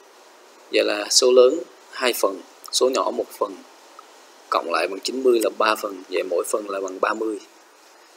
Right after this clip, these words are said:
Vậy số bé là ba mươi. Số lớn sáu mươi. Toán tiểu học.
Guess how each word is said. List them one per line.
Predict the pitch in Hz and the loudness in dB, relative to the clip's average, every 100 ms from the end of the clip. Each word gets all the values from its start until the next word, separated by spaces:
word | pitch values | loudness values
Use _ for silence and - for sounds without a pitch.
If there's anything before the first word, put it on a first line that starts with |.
| - | -14
Vậy | 110 | -2
số | - 117 | 0 2
bé | 113 117 | -2 -2
là | |
ba | 110 110 | -4 -6
mươi. | 110 110 95 - - - - _ _ _ - - - - - - - _ _ - | -2 -2 -4 -12 -20 -20 -20 _ _ _ -20 -20 -20 -10 -6 -6 -8 _ _ -14
Số | - 117 | -2 2
lớn | 113 135 | 2 4
sáu | - 123 | 2 2
mươi. | 127 110 90 - - - - - - - - | -2 -4 -6 -18 -20 -20 -20 -20 -20 -20 -8
Toán | 107 123 | -6 -6
tiểu | 127 101 | -2 -2
học. | 104 | -2